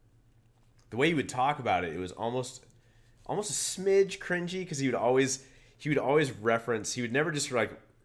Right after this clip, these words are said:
say, like, "Oh yeah, the engine in this car is really nice." He'd always say, "Uh, the Beams engine in the Altezza, the Beams this, the Beams that." I was like, "What is this, like, an Initial D episode, dude? Like, you don't have to say the whole name of the engine every time you, every time you reference it." Like, uh, but he was super hype about the Beams.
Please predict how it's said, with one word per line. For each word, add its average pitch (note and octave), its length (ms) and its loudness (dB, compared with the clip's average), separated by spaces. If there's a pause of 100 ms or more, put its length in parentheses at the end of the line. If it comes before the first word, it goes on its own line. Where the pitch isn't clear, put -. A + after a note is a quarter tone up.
(140)
say, A2+ 220 2
like, G2+ 220 0
"Oh B2+ 80 0
yeah, C#3+ 160 4
the G2 140 -2
engine B2+ 300 -2
in G#2 60 -6
this G2 100 -4
car F#2+ 240 -4
is F2+ 80 -6
really G2 160 -2
nice." G2+ 280 -4
He'd G2+ 120 -8
always G2+ 260 -2
say, - 220 -2 (500)
"Uh, F#2 180 -4 (240)
the C3+ 160 0
Beams E3 480 2
engine A#2+ 300 -4
in A2 80 -6
the G#2+ 100 -2
Altezza, G#2 580 0
the A#2+ 80 -6
Beams D3+ 440 2
this, D3 140 2
the A#2 100 -8
Beams C#3 340 0
that." D3 60 4
I - 20 6
was C3 80 4
like, C3+ 80 2
"What E3+ 80 -2
is C#3 80 -4
this, A2 60 -6
like, G#2 140 -4
an F2 100 -6
Initial G#2+ 340 -6
D G2+ 280 -6
episode, F#3+ 440 -6
dude? G#3 220 -6
Like, A#2+ 160 0
you A#2 60 0
don't D3 120 0
have D#3 140 -2
to - 80 -8
say C3 240 0
the G#2+ 80 -6
whole A#2 160 -4
name A#2+ 200 0
of G#2 60 -6
the F2+ 80 -6
engine A2+ 320 -6
every G2 220 -4
time A2 280 -6
you, E2+ 120 -12 (440)
every A#2 140 -2
time A#2+ 180 -4
you E2+ 80 -6
reference A#2 480 -2
it." F#2 160 -4
Like, G2 160 -2 (680)
uh, G#2 300 2
but G#2+ 140 -8
he D#3+ 100 -4
was D3 140 0
super F3 380 0
hype D3+ 240 6
about C#3+ 300 4
the A2+ 80 -12
Beams. B2 640 0